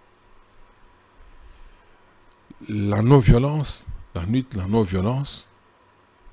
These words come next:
n'est pas une, euh, lâcheté,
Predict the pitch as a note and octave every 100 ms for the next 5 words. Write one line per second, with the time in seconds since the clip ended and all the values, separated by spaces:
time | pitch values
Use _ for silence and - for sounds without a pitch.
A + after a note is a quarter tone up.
0 | - - _ _ _ _ _ - - -
1 | - - - _ F#2 F2 G2 G2+ - -
2 | D3+ D#3+ - _ _ _ _ _ _ _
3 | _ _ _ - - - A2 G2+ F#2+ F2+
4 | F2+ F2+ F2 - - - - - G#2+ G#2
5 | - F3+ E3+